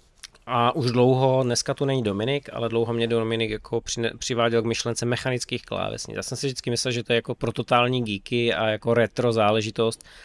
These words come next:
protože to má takové to typické cvakání a že to je jako zbytečná věc a prostě úplná blbost. No, nakonec jsem do toho jako se ponořil, pár hodin jsem sledoval různá videa, testy a vyšlo mi z toho, že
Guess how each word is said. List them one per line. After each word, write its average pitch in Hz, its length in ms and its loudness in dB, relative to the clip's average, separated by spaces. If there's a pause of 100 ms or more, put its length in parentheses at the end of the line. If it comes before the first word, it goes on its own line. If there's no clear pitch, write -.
(140)
protože 110 360 -8
to 117 120 -4
má 107 140 -2
takové 107 340 -2
to 117 120 -2
typické - 500 -4
cvakání 117 840 0 (640)
a 117 140 -4
že 123 120 2
to 127 80 2
je 120 40 6
jako 120 200 2
zbytečná 117 640 2
věc 110 420 2
a 104 120 -6
prostě - 500 -6
úplná 107 300 -4
blbost. 98 680 -6
No, 107 220 -8
nakonec 135 360 -4
jsem 131 340 0
do 110 80 -2
toho 123 220 0
jako 123 180 -2
se 147 120 -2
ponořil, 117 640 0 (360)
pár 113 160 2
hodin 120 260 2
jsem 131 140 -2
sledoval 120 400 4
různá 117 320 0
videa, 113 400 2
testy 120 540 -4 (600)
a 113 200 2
vyšlo 123 300 2
mi 139 100 2
z - 80 -4
toho, 123 200 -2
že 123 80 -2